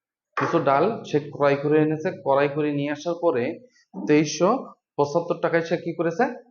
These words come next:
বিক্রি করেছে। বিক্রি করাতে তার ক্ষতি হয়েছে কত টাকা? পাঁচ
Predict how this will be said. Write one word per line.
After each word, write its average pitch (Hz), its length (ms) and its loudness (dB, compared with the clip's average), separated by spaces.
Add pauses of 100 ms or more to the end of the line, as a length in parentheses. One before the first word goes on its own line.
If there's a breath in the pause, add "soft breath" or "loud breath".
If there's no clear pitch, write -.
(480)
বিক্রি 175 440 2
করেছে। 123 300 0
বিক্রি 170 420 -4
করাতে 170 340 0
তার 180 160 -2
ক্ষতি 160 280 -8
হয়েছে 170 240 -4
কত 175 140 -2
টাকা? 175 200 -6 (240)
পাঁচ 143 120 0